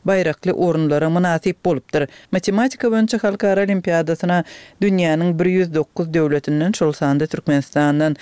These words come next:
zehinli mektep okuwçylarynyň alty ýüz dokuzusy gatnaşypdyr. Bu bäsleşikde Türkmenistanyň adyndan alty okuwçy wekilçilik edip, olaryň dördüsi Aşgabatyň ýörüýtleşdirilen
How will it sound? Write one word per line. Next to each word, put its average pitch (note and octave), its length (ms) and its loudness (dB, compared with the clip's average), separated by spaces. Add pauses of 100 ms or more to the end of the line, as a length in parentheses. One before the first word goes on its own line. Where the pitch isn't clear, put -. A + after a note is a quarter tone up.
(300)
zehinli E3+ 480 0
mektep E3 380 -2
okuwçylarynyň D3+ 720 -2
alty E3 340 -2
ýüz D#3 160 -2
dokuzusy E3 580 -2
gatnaşypdyr. D3+ 720 -2 (340)
Bu G3 200 0
bäsleşikde G3+ 720 -2
Türkmenistanyň D#3+ 840 -2
adyndan F3+ 480 0
alty D3 320 -2
okuwçy F#3 500 -2
wekilçilik E3+ 600 -2
edip, F#3+ 220 0
olaryň D#3 360 0
dördüsi C#3+ 440 0
Aşgabatyň C#3+ 560 -2
ýörüýtleşdirilen C#3+ 920 -2